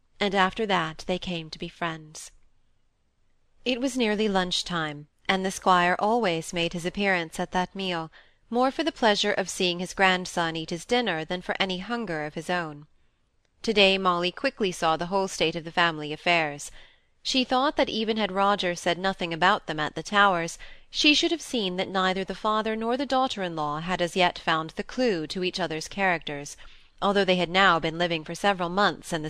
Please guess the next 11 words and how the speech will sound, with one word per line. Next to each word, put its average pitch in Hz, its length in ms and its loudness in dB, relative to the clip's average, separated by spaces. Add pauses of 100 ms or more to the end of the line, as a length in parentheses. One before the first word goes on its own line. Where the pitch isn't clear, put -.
(120)
same 160 140 -2
house. 170 480 -4 (800)
Aimée 262 440 4
seemed 254 240 -4
to 233 140 -6
forget 190 300 4
her 202 160 -4
English 185 440 -2
in 170 80 -8
her 185 120 -4
nervousness, 170 720 -6